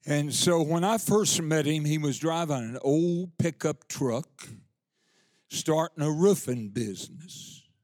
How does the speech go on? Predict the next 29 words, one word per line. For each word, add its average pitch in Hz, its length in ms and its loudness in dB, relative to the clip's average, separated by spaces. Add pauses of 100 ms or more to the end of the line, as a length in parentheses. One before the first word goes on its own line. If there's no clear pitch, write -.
(1160)
Didn't 220 320 4
have 185 460 2
very 170 340 4
much, - 920 -4 (580)
but 107 140 -8
him 156 240 0
and 156 80 -4
his 131 180 -4
wife 170 460 -2
were 170 80 -4
sweet. 165 440 0
She - 180 0
was 156 120 2
working 147 400 0
for 170 160 -4
the 160 120 -2
post - 440 -2
office. 156 600 -8 (1040)
He 202 200 4
had 208 100 0
never 190 440 4
heard 185 380 4
the 180 120 2
message 160 680 2 (120)
on 135 280 0
seed 185 840 2 (480)
time 151 680 2 (160)
and 139 160 -2
harvest. - 840 -6